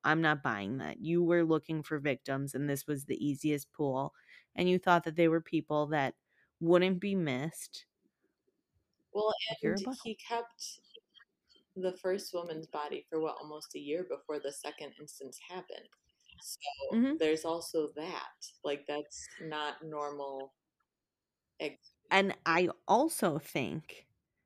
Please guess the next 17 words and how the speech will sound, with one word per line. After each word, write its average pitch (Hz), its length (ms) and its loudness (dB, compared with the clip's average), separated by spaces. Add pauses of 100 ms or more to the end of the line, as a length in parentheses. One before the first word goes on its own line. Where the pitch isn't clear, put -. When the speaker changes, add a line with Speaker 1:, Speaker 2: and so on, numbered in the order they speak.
(160)
Speaker 1:
that 185 120 8
it's 180 160 6
very 196 380 2
interesting 170 600 -2
that 135 160 0
first 180 420 2
he 175 160 0
got 160 420 4 (140)
real 180 360 6
weird 160 320 2
with 156 140 2
strippers, - 600 -4 (500)
and 147 640 0 (1040)
people 226 500 0
who 165 500 4 (640)
are 131 460 2 (680)
strippers, 170 720 -2